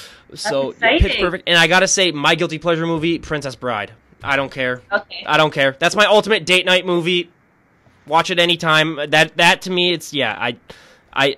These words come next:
Speaker 1: I hate to admit that, but
Speaker 2: Girl.
Speaker 1: it, it just, it's a great, it's a great movie. So you gotta, you gotta, you gotta do it. So what is your favorite flavor of ice cream?
Speaker 2: I'm honestly very boring. I'm a vanilla person.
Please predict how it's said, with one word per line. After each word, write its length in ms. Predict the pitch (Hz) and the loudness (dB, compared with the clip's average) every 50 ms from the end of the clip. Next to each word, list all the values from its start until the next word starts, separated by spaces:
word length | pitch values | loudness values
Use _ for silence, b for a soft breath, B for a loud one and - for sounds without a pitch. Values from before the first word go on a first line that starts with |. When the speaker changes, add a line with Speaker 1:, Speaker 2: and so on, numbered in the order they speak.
| - - | -4 -2
Speaker 1:
I 180 | 110 139 151 | 0 2 2
hate 340 | 147 131 120 160 190 196 190 | 2 0 0 -2 -2 -2 0
to 100 | - 196 | 0 -2
admit 300 | 170 143 151 160 165 165 | -2 0 -2 -2 -2 0
that, 320 | - 180 180 180 175 151 | 2 2 2 2 0 -2
but 100 | 139 151 | -4 0
Speaker 2:
Girl. 220 | 277 294 302 311 339 330 | 2 2 2 2 0 -2
Speaker 1:
it, 100 | - - | -6 -8
it 60 | 247 | -10
just, 200 | - 127 - - | -14 -16 -16 -14
it's 220 | - - 143 139 156 | -10 -8 -8 -6 -6
a 40 | |
great, 300 | 143 123 131 139 139 - | -6 -4 -2 -2 -2 -2
it's 160 | - 165 160 185 | -2 -4 -6 -6
a 40 | |
great 260 | 156 131 131 127 117 117 | -8 -8 -8 -8 -6 -8
movie. 240 | 117 117 110 104 | -10 -10 -12 -12
So 160 | 104 - - 127 | -14 -12 -10 -10
you 100 | 127 127 | -8 -6
gotta, 240 | 135 135 127 131 | -6 -6 -6 -8
you 180 | - - 127 127 | -10 -10 -16 -16
gotta, 200 | 135 139 139 139 B B B B B B | -16 -16 -16 -18 B B B B B B
you 80 | - 131 | -12 -8
gotta 160 | 151 156 160 | -8 -8 -8
do 180 | 156 139 165 139 | -6 -6 -6 -6
it. 100 | 113 - B B B B B B | -6 -8 B B B B B B
So 160 | - - 165 | -8 -4 0
what 100 | 165 208 | 0 0
is 120 | 208 196 | 0 0
your 80 | 185 185 | 0 -2
favorite 440 | 180 - - 180 180 175 175 175 - | -4 -2 0 2 2 2 2 0 -2
flavor 300 | - - 165 156 156 147 | 0 2 2 4 4 4
of 80 | 127 | 2
ice 260 | 98 - 120 139 135 - | 0 -2 -2 -2 -4 -6
cream? 360 | - - 120 101 85 87 101 _ _ _ _ _ _ _ _ _ _ _ _ _ _ _ _ _ _ - _ _ _ _ _ _ _ _ _ _ _ _ _ - | -12 -14 -16 -16 -16 -18 -20 _ _ _ _ _ _ _ _ _ _ _ _ _ _ _ _ _ _ -20 _ _ _ _ _ _ _ _ _ _ _ _ _ 0
Speaker 2:
I'm 240 | 202 196 202 220 | 0 2 2 2
honestly 360 | 214 208 220 233 233 - 269 247 | 2 0 0 0 -2 -6 -8 -6
very 320 | 190 202 202 202 208 208 | -2 0 0 0 0 -2
boring. 460 | 202 - 180 175 180 185 202 220 233 | -4 -4 -4 -2 -2 -2 -2 -2 -2
I'm 120 | 202 196 196 | -4 -2 -2
a 80 | 196 | -2
vanilla 420 | 185 196 190 180 165 156 170 190 196 | -2 -2 -2 -2 -2 -2 -2 -2 -2
person. 540 | - 226 220 233 - - 285 294 302 302 | -2 -6 -6 -6 -4 -2 2 2 2 2